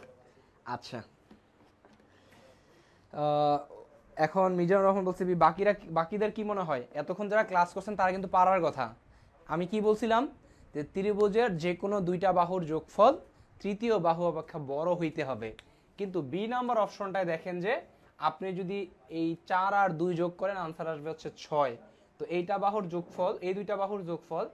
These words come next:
তৃতীয় বাহুর চেয়ে গিয়ে বড় না হয়ে ছোট হয়ে গেছে, তার মানে বি নাম্বার অপশনটা দিয়ে আপনি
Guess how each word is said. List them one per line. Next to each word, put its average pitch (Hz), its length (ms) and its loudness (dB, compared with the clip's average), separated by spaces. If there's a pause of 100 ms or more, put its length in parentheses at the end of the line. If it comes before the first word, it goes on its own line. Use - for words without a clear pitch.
(360)
তৃতীয় 202 300 -2
বাহুর 190 260 0
চেয়ে 185 200 -8
গিয়ে 170 140 -2 (140)
বড় 180 240 0
না 202 220 -4
হয়ে 196 140 -8 (100)
ছোট 185 180 -8
হয়ে 170 340 -2
গেছে, 165 340 -6 (360)
তার 160 160 -2
মানে 180 180 -4
বি 165 320 -4
নাম্বার 214 400 -2
অপশনটা 185 640 -6
দিয়ে 156 260 -4 (220)
আপনি 147 240 -6